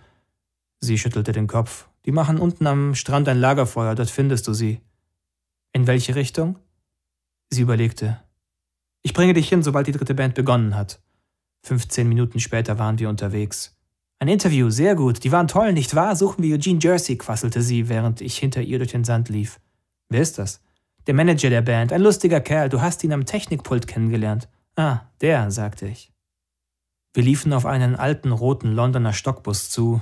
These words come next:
der am Rande der Zufahrtsstraße zum Strand parkte. Davor standen drei Leute, die sich laut lachend unterhielten. Einer davon war der Tontechniker. Über dem Ramones-T-Shirt trug er nun ein abgewetztes braunes Kordsacko.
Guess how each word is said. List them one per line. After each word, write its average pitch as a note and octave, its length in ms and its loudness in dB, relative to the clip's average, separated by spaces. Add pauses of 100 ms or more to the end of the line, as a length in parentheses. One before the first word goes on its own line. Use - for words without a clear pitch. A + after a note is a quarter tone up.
(120)
der G2+ 120 -4
am G#2 100 -2
Rande A#2 320 0
der G#2+ 160 -4
Zufahrtsstraße A2+ 800 -4
zum G#2+ 160 -4
Strand A#2+ 400 -2
parkte. G#2 480 -4 (720)
Davor C#3 240 0
standen C3+ 340 0
drei A#2+ 160 2
Leute, A#2+ 300 2
die A2 80 0
sich G#2 180 -4
laut A2+ 260 0
lachend A2+ 320 -2
unterhielten. A2 760 -2 (400)
Einer B2 260 0
davon D3 380 0
war C#3+ 80 2
der C#3+ 140 -2
Tontechniker. G#2+ 840 -4 (640)
Über A#2+ 160 2
dem G#2+ 120 2
Ramones-T-Shirt A#2 840 0
trug A#2 220 -4
er A2 60 0
nun A2+ 180 2
ein G#2 100 -2
abgewetztes A2+ 640 -4
braunes A2 420 -4
Kordsacko. A2 720 -4